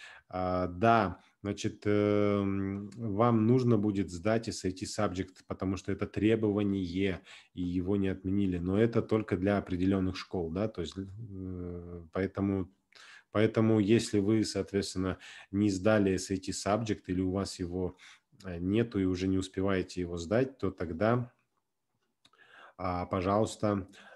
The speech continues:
а, ну, с-, по-, по-, позаботьтесь о том, что вы поступаете в ту школу, где S A T сабжекта не нужно будет. А, так, дальше.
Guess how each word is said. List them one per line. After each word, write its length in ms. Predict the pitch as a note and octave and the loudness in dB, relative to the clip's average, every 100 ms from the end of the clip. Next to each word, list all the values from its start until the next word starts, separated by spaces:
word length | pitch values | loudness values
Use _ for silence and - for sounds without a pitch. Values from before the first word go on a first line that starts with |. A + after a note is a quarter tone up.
| _ - | _ -6
а, 960 | F2 E2+ E2+ E2+ E2+ E2 E2 E2 E2 E2 | -4 -2 -2 -2 -2 -4 -4 -6 -8 -4
ну, 280 | G#2 G#2 E2+ | -2 -2 -4
с-, 280 | - - _ | -14 -20 _
по-, 240 | - B2+ B2+ | 0 0 0
по-, 220 | B2 - | -6 -2
позаботьтесь 580 | - G2+ F#2+ A#2 B2 - | 2 4 6 4 2 -2
о 60 | |
том, 240 | F#2 A2+ B2 | 0 2 0
что 180 | - F#2+ | 0 0
вы 100 | G#2 | 2
поступаете 640 | G2+ - E2 G2+ G2 - | -2 -6 0 0 0 -4
в 80 | - | -8
ту 120 | - | -8
школу, 340 | - A#2 A#2+ | -2 4 4
где 460 | F#2 E2 F#2 G#2+ G#2+ - - - | 4 0 4 4 2 -4 -18 -10
S 180 | F#2+ F#2+ | -6 -4
A 60 | |
T 140 | F2 G#2 | -2 -4
сабжекта 640 | - F#2+ F2+ F#2 - F#2+ | -2 -2 -2 -6 -4 -2
не 180 | F2+ G2 | 0 0
нужно 400 | F#2 F2 D#2+ E2 | 0 -2 -4 -8
будет. 440 | D#2 D#2+ D#2+ - - - - - _ _ | -8 -12 -14 -18 -20 -20 -20 -20 _ _
А, 460 | F2 E2 E2 E2 D#2+ - _ | -8 -6 -6 -6 -8 -12 _
так, 400 | - G2 E2+ - - | 0 0 0 -8 -6
дальше. 1040 | E2+ G#2 F2+ - - - F2+ F2 E2+ E2 | 0 0 0 -4 -8 -6 -6 -4 -6 -10